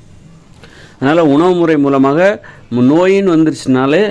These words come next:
உணவு முறை மூலமாக அந்த நோயை கட்டுப்பாட்டுக்குள்ள தான் வைக்க முடியுமே தவிர குணப்படுத்த முடியாது. குணப்படுத்தணும்னா நீங்க மருந்து சாப்பிட்டாகணும். அதான் நோய், நோய்க்குன்னு ஒரு, ஒரு ஆற்றல், ஒரு சக்தி இருக்கு.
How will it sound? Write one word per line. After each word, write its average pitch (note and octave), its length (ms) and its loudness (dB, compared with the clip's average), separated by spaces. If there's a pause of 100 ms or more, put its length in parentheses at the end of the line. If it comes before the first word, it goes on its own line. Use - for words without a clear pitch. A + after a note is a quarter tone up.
(200)
உணவு D#3 280 0
முறை D#3 220 0
மூலமாக C#3 460 0
அந்த D#3+ 180 0
நோயை D#3 280 0
கட்டுப்பாட்டுக்குள்ள D#3+ 680 -2
தான் D3+ 160 0
வைக்க C3+ 140 -4
முடியுமே A#2+ 300 -2
தவிர A#2+ 240 -2
குணப்படுத்த B2+ 460 -4
முடியாது. F#2+ 300 -2
குணப்படுத்தணும்னா C#3 800 -2
நீங்க D#3 200 0
மருந்து B2+ 340 -2
சாப்பிட்டாகணும். G2+ 580 -4 (680)
அதான் C3+ 400 -2
நோய், D3+ 240 0 (160)
நோய்க்குன்னு D3+ 480 0
ஒரு, C#3 160 0 (560)
ஒரு A2 220 -2
ஆற்றல், A2+ 400 -4
ஒரு G2+ 220 -4
சக்தி A#2 340 -10
இருக்கு. G2 320 -8